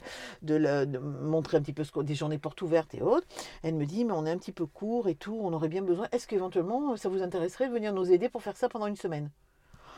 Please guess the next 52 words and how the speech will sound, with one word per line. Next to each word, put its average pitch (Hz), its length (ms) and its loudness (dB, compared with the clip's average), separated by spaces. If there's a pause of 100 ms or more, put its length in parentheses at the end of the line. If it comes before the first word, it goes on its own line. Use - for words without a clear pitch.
(440)
Oh 147 40 4
ben, 139 120 2
j'ai 143 140 -2
dit, « 131 360 -4
Pourquoi - 240 -2
pas ? » 254 280 4
Alors 156 140 6
moi, 165 120 2
j'avais 156 220 0
d'autres 151 220 0
trucs, - 280 -4
hein, 247 80 0
je 214 80 -4
bossais 175 440 2
sur 175 160 -4
des 160 100 0
projets 175 680 2
et 151 100 0
autres. 294 380 4 (720)
Et, 214 320 6
euh, 170 480 8 (720)
mais 180 80 2
j'ai 160 120 2
dit, « 156 120 0
Pourquoi 147 300 0
pas ? » 180 300 6
Et, 147 40 0
et 147 260 0
là, 156 360 4
ça 135 120 -6
va 131 80 -6
te, - 120 -10
l'anecdote 139 440 -4
va 131 80 -4
te - 60 -12
faire - 140 -14
sourire. 147 420 -4 (340)
Elle 135 120 -2
me 147 80 -2
dit, « 139 120 -8
Par - 200 -10
contre, 170 340 -8 (340)
on 160 60 -8
ne 143 60 -6
pourra 143 160 -6
pas 170 120 0
vous 156 140 -2
payer. » 135 280 -8
Oh, - 180 -4
j'ai 139 140 -10
dit, « 135 120 -6
Bon, 131 220 -6